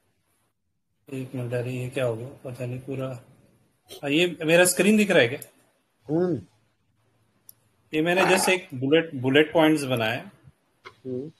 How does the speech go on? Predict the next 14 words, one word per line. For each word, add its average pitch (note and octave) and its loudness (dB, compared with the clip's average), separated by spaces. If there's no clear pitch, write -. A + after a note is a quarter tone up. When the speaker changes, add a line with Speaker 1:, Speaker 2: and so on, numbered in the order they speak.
Speaker 1:
I C3+ -6
mean, C#3 -4
because C#3+ -4
एकदम C#3+ -2
ताकि C#3+ 0
अगर C#3 0
logically C#3 2
अगर C#3+ 4
कुछ C#3 -10
करना C3 -2
जाए, B2 0
कोशिश C3+ -4
करे B2 0
तो। C#3 -10